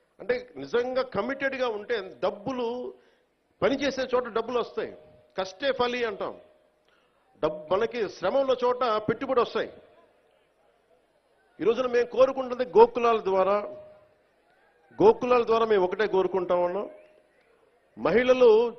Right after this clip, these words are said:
గుజరాత్ని మూర్-, స్ఫూర్తిగా తీసుకొని అరవై వేల కోట్ల రూపాయలు వ్యాపారం చేస్తా ఉన్నారు. ఇక్కడ కూడా ఆ విధంగా మహిళలు భాగస్వామ్యం అయి ఇది ఒక రకమైన ఎంటర్‌ప్రెన్యూర్‌షిప్ అవ్వాలి.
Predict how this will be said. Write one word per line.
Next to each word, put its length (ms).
గుజరాత్ని 720
మూర్-, 300
స్ఫూర్తిగా 520
తీసుకొని 680
అరవై 320
వేల 200
కోట్ల 300
రూపాయలు 380
వ్యాపారం 480
చేస్తా 300
ఉన్నారు. 440
ఇక్కడ 300
కూడా 240
ఆ 20
విధంగా 800
మహిళలు 460
భాగస్వామ్యం 760
అయి 240
ఇది 140
ఒక 180
రకమైన 680
ఎంటర్‌ప్రెన్యూర్‌షిప్ 760
అవ్వాలి. 400